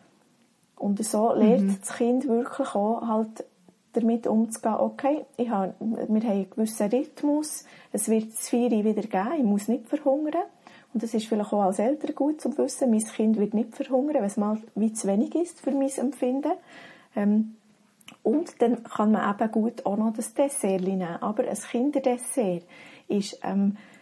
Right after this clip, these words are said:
Speaker 1: in dem Sinn eine kleine Handvoll Dessert, sprich eine Kinderhandvoll. Und das ist auch
Speaker 2: Mhm.
Speaker 1: gleichzeitig gerade so eine kleine Portion Süßes, wo man wirklich kann sagen,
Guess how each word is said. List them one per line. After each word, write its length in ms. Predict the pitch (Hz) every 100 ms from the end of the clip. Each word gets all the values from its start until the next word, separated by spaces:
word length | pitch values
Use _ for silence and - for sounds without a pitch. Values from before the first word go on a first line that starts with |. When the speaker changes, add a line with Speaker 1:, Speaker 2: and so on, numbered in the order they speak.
| - _ _
Speaker 1:
in 100 | -
dem 220 | 220 208 220
Sinn 240 | 240 220
eine 120 | 220
kleine 420 | - 226 240 226 208
Handvoll 760 | 196 220 - 214 208 220 240 - _ _
Dessert, 600 | 214 220 - 214 220 226
sprich 420 | - - 214 220 -
eine 80 |
Kinderhandvoll. 1200 | - 240 269 285 - 233 220 220 - 220 165 175 185 - _ - _
Und 160 | 196 196
das 160 | 220
ist 160 | 254 247
auch 120 | 202
Speaker 2:
Mhm. 140 | 190 185
Speaker 1:
gleichzeitig 600 | 240 262 - 240 - 214
gerade 280 | 208 220 220
so 220 | 226 226 - - -
eine 140 | 214
kleine 280 | 220 233 247
Portion 460 | 208 202 - 214
Süßes, 500 | 214 214 262 - 233
wo 60 | 202
man 180 | 202 196
wirklich 240 | 285 - -
kann 100 | 214
sagen, 340 | 240 262